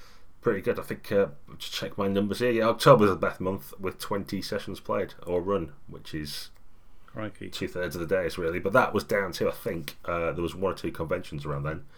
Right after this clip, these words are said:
Speaker 1: and that re-, really boosted the statistics.
Speaker 2: Mm-hmm.
Speaker 1: So as well as all these online games, some of which I may go through as, as we chat along, as, as things spring to mind,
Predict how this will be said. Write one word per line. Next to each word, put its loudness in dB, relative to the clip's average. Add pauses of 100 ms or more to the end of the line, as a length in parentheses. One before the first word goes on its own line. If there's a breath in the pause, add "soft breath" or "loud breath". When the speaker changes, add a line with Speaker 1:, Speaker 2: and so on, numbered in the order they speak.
(340 loud breath)
Speaker 1:
and -4
that -6
re-, 0
really 0
boosted -4
the -8
statistics. -6 (720)
Speaker 2:
Mm-hmm. -4 (360)
Speaker 1:
So 6
as 2
well 12
as 6
all 10
these 8
online 6
games, 0 (100)
some -2
of -2
which -2
I -4
may -4
go 0
through -4
as, -8
as -4
we -4
chat -4
along, -4
as, -8 (140)
as -10
things -6
spring -6
to 0
mind, -4